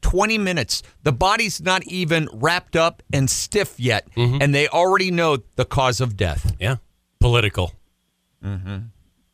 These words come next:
Speaker 1: He must have a pathology degree, too, or something. Friday, we had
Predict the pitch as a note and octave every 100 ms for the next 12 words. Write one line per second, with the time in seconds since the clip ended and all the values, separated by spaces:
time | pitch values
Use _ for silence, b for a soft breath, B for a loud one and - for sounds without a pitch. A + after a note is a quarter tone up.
0 | _ _ - G#3 F3 - D#3+ C#3 B2 A#2
1 | - C#3 D3 C#3+ D3 C3+ G#2+ G#2+ G2 G#2
2 | G#2 F#2+ D3 C#3 G2 F#2 A2+ F#2+ F#2+ D2+
3 | - _ _ - - - - - - -
4 | - _ _ _ _ _ _ _ - B2+
5 | B2 A#2+ A#2+ A#2+ A#2+